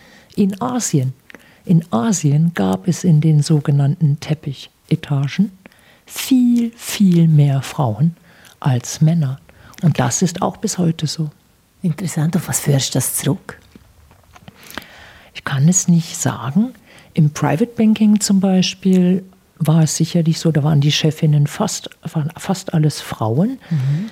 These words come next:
Speaker 1: Vielleicht, weil der, ein anderer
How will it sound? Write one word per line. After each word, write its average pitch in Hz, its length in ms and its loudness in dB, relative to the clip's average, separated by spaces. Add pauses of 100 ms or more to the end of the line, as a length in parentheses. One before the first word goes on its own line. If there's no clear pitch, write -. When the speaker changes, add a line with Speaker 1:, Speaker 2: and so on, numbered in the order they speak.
Speaker 1:
Vielleicht, 156 640 0
weil 156 320 0 (200)
der, 131 200 -2 (520)
ein 156 220 2
anderer 151 420 4